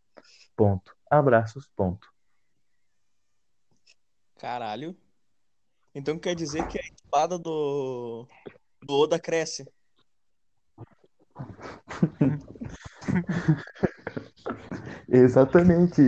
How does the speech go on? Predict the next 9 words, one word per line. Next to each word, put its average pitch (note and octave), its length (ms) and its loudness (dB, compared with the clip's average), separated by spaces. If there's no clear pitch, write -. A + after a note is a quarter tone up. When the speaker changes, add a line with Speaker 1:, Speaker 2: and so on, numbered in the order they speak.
Speaker 1:
é, G#2 480 4
Totti. A#2 420 2
Speaker 2:
Cara, E3 240 2
pode E3 300 2
me F3 80 -2
chamar D#3+ 260 -2
de C#3+ 540 -2
Jorge. C#3 580 4
Speaker 1:
Jorge? C3 540 4